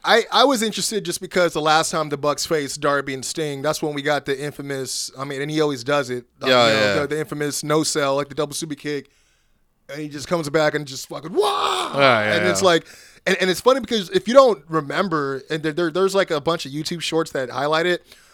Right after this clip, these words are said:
Speaker 1: but they always talk about
Speaker 2: That was a multi-man match, though, huh?
Speaker 1: Well, I thought, I thought it was a two-on-two.
Speaker 2: Because they said that they've never lost as a tag team.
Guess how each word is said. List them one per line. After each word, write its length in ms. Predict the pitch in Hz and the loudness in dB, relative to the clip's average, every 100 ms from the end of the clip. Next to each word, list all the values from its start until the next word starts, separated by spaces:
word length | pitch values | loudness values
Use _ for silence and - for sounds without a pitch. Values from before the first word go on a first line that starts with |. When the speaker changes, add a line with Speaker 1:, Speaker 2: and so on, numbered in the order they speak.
| _ | _
Speaker 1:
but 120 | 156 156 | -4 -2
they 120 | 165 | 0
always 260 | 175 185 - | 2 2 2
talk 220 | 185 170 | 0 0
about 380 | 151 156 147 139 | 2 2 2 4
Speaker 2:
That 80 | 147 | 4
was 100 | 214 | 4
a 60 | 170 | 4
multi-man 540 | 131 151 127 104 95 | 2 2 0 -4 -8
match, 240 | 95 92 | -10 -10
though, 140 | - 98 | -8 -6
huh? 240 | 98 87 - | -6 -10 -14
Speaker 1:
Well, 120 | 151 | -10
I 60 | 180 | -8
thought, 300 | 233 214 170 | -4 -4 -2
I 80 | 185 | -4
thought 200 | 277 285 | 0 2
it 60 | 262 | 2
was 100 | 185 | 0
a 40 | |
two-on-two. 680 | 156 - 214 170 - 220 117 - - - | -4 -4 -4 -4 -6 -8 -8 -12 -18 -6
Speaker 2:
Because 300 | 139 180 160 | 2 2 4
they 140 | 170 | 2
said 260 | - 214 214 | 2 0 2
that 140 | 175 | 2
they've 200 | 160 147 | 2 2
never 300 | 135 151 147 | 2 2 2
lost 400 | 123 123 139 135 | 4 6 6 6
as 120 | - 104 | 0 -2
a 80 | |
tag 440 | 90 - 131 127 - | -6 0 2 2 0
team. 400 | - 90 80 | -12 -12 -14